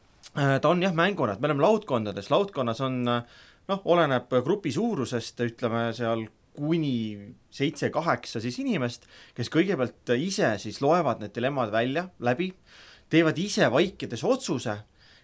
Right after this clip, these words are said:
siis üheskoos keeravad nii-öelda selle õige valiku variandi, mis nemad on valinud. Me ei tea, kas see on õige või vale.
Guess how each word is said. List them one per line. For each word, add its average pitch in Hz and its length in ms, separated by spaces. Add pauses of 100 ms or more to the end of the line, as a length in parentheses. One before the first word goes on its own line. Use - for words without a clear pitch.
(120)
siis 190 380
üheskoos 170 520
keeravad 123 640
nii-öelda 113 360
selle 107 320 (220)
õige 143 440
valiku 127 680
variandi, 107 540
mis 131 160
nemad 156 340
on 110 120
valinud. 143 400
Me 110 120
ei 123 40
tea, 143 160
kas - 140
see 131 80
on 143 60
õige 135 220
või 131 80
vale. 156 220